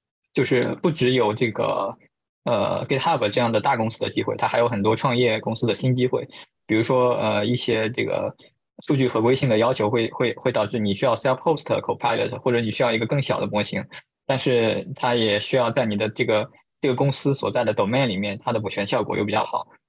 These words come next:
那这个其实我觉得这样的 self-host 的方向，我，我，我自己思考，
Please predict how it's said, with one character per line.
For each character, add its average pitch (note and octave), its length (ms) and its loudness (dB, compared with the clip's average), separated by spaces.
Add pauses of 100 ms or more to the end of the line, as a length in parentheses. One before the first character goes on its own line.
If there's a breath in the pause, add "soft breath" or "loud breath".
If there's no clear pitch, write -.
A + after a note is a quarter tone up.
(120)
那 A#2 140 0
这 A#2+ 160 0
个 A2 100 2
其 G#2 140 -2
实 A2 100 0
我 G#2 160 2
觉 G#2+ 60 2
得 G#2 100 2
这 D3 280 -4
样 A#2+ 180 0
的 G2+ 480 -2
self-host C3 480 -2
的 - 80 -4
方 G#2 160 -2
向， G#2+ 240 -2
我， G2+ 160 4
我， G#2+ 320 2
我 A2 160 0
自 A#2+ 140 -2
己 G#2+ 100 2
思 A2 160 -2
考， G2+ 180 -2